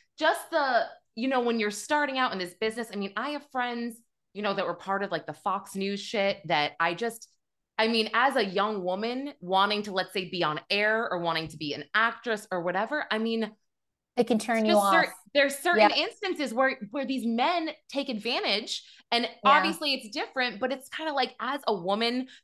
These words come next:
Speaker 1: that comes from, let's say, a good family, a good background, I know right from wrong, but you've got, you know what I mean? You, but you, these things cross your mind where you're like, "Well, if I don't do it,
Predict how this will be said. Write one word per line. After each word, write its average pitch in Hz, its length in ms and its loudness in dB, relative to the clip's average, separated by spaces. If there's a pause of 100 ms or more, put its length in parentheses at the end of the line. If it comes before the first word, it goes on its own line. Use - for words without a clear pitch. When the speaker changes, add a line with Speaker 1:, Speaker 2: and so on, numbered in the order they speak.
Speaker 1:
that 190 140 -2
comes 220 360 -4
from, 175 240 0
let's 180 180 0
say, 170 140 0
a 160 160 -6
good 190 200 -2
family, 160 640 -2
a 147 100 0
good 196 360 -4
background, 160 480 2 (380)
I 427 240 -4
know 208 180 2
right 147 240 0
from 160 180 -6
wrong, 170 420 0 (440)
but 285 100 -4
you've 262 200 2
got, 330 320 4
you 320 100 2
know 359 100 6
what 359 120 6
I 311 80 6
mean? 311 240 -4
You, 269 200 -2
but 262 160 -6
you, 254 140 -2 (360)
these 262 160 -6
things - 240 -6
cross 262 400 0
your 226 100 0
mind 147 400 0
where 175 80 -4
you're 202 120 0
like, 190 180 2
"Well, 196 140 4
if - 300 -4
I 294 100 0
don't 208 180 2
do 165 180 0
it, 151 240 2